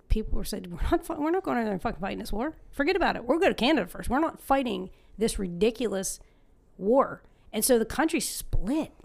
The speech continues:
like, in half, you know, and you had the hippie and the drug culture, the drop, tune in, drop out, or whatever culture. And then you had the, you know, crew cut, join the military. Like, the country literally cracked, and the civil rights had a big part to do with that. So,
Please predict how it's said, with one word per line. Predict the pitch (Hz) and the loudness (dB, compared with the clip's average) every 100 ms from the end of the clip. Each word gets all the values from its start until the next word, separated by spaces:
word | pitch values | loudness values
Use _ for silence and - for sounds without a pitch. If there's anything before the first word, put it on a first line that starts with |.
| - | -14
like, | 180 | -10
in | 180 | -10
half, | 165 226 254 - - | -6 -6 -6 -8 -10
you | 220 240 | -2 0
know, | 247 | 0
and | 247 | -2
you | |
had | 202 165 | -4 -4
the | |
hippie | 156 233 240 | -2 -2 -2
and | 208 | -4
the | 170 | -4
drug | 185 202 196 | -4 -4 -2
culture, | 214 208 202 | -2 -2 -8
the | 180 | -8
drop, | 165 196 196 - | -6 -4 -4 -4
tune | 214 208 | -4 -2
in, | 202 | -2
drop | 190 185 180 | -2 -4 -2
out, | 185 | -4
or | 185 | -4
whatever | 190 208 | -4 -6
culture. | 196 185 185 226 - - - - | -6 -8 -6 -8 -8 -18 -20 -12
And | 190 | -4
then | 214 | -2
you | 220 | 0
had | 220 208 190 | 0 0 -4
the, | 185 190 - _ _ | -6 -8 -14 _ _
you | 202 | -8
know, | 202 180 175 - - _ _ _ _ | -8 -6 -10 -14 -20 _ _ _ _
crew | - 220 214 | 0 2 2
cut, | 226 214 - | -2 -2 -2
join | 208 214 208 | -2 -2 0
the | |
military. | 202 202 196 214 190 196 - - | -2 -2 -4 -4 -2 -4 -6 -6
Like, | 214 202 - - | -6 -6 -14 -8
the | 202 | -8
country | - 277 320 214 | -2 0 0 0
literally | 208 226 277 214 185 - | 2 2 4 0 -2 -4
cracked, | - - 240 233 - - - | -2 0 0 -2 -6 -12 -4
and | 220 | -4
the | |
civil | - 220 220 | -2 -2 0
rights | 208 220 | 0 0
had | 208 | -4
a | |
big | 196 190 | -4 -4
part | 190 180 | -4 -6
to | 180 | -10
do | 180 | -12
with | 180 | -12
that. | 185 277 - _ _ _ - - _ | -10 -12 -14 _ _ _ -20 -20 _
So, | - 226 214 214 | 2 4 4 0